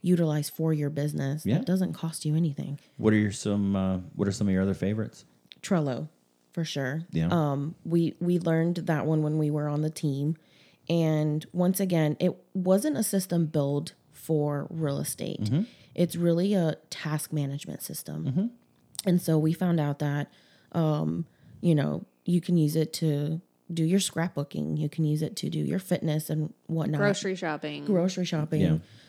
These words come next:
Speaker 1: We made it work for real estate. And that, that's what was fun about it, right?
Speaker 2: So what did
Speaker 1: Just
Speaker 2: you, what did you do with it?
Speaker 1: So, um, we manage our transactions through there.
Speaker 2: Mm-hmm.
Speaker 1: We'll add, um, we add you to it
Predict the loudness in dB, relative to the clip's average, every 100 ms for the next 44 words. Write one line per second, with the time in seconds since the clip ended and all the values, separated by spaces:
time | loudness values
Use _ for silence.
0 | -16 -2 4 6 6 4 0 2 4 4
1 | 4 2 0 -2 -2 -2 -6 -20 _ _
2 | -2 0 2 2 0 -4 -8 -8 -4 0
3 | 2 0 -4 _ _ -2 0 0 -4 -4
4 | -6 -6 -2 -2 -2 -8 -8 -4 -2 -2
5 | -4 _ -20 0 6 6 6 -2 -2 2
6 | 2 2 4 4 4 0 -2 -16 -20 _
7 | 4 6 6 4 2 0 2 2 0 2
8 | 4 6 6 6 4 2 2 2 0 -2
9 | -2 -2 -2 -2 0 2 2 2 0 2
10 | 2 2 0 0 0 -2 -2 -2 0 -2
11 | 0 0 0 0 -2 -2 -2 -2 -2 0
12 | 0 -2